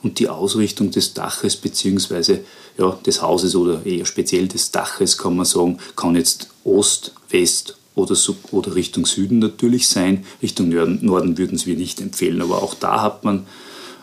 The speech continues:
ähm, zumindest im, im, ab, ab Mai in etwa bis September auch einen Ertrag. Ja, das Ziel sollte sein, ein hoher Eigennutzungsgrad, weil das eben die meiste Ersparnis bietet. Sprich, Return on Investment hat man so,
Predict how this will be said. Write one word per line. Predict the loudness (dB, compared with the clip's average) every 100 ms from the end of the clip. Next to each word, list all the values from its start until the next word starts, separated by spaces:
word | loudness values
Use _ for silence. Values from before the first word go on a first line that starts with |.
| -8
ähm, | -4 -2 0 0 -2 -2 -4 -4
zumindest | -4 -2 -2 -2 -2
im, | -2 -4 -10
im, | -6 -6 -6 -6 -4 -6 -8 -8 -8 -6 -4
ab, | -4 -6 -14 -8
ab | -8 -8 -16 -10
Mai | -8 -4 0 2
in | 2
etwa | 2 -2 -2 -6
bis | -4 -2 0
September | 0 -2 -4 -2 0 -2 -4 _
auch | 0 2 2
einen | 0 -4
Ertrag. | -6 -10 -12 -14 -20 -20 _ _ _ -20 -4 2
Ja, |
das | 4 4
Ziel | 4 4
sollte | 4 4
sein, | 2 4 4
ein | 4 4
hoher | 4 6
Eigennutzungsgrad, | 6 6 4 2 0 0 -2 -6 -10 0
weil | 2
das | 4 4 4
eben | 4 6
die | 6
meiste | 6 6 4
Ersparnis | 0 -2 -8 -6 -4 -2
bietet. | -2 -4 -4 -6 -6
Sprich, | -4 0 0 0
Return | 0 0 2 2 2
on | 4
Investment | 4 4 2 2 -2 -6
hat | -6 -8
man | -10 -12 -20 -20 -16 -12
so, | -8 -10